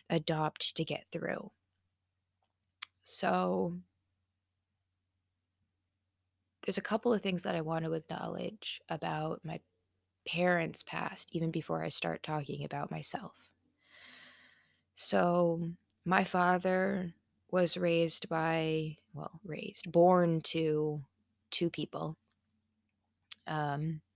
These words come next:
the son of a ship merchant from Shanghai, China, and the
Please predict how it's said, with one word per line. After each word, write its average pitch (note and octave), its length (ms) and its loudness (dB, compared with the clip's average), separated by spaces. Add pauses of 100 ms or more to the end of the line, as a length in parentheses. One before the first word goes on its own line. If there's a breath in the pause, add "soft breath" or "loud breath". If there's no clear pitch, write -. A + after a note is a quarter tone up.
(560 loud breath)
the - 80 -4
son F#3 320 6
of E3 420 2
a E3 240 2
ship - 320 4
merchant E3+ 580 0
from D#3+ 140 -2
Shanghai, D#3 500 0
China, D#3 680 -4
and D#3 180 -4
the D3+ 140 -4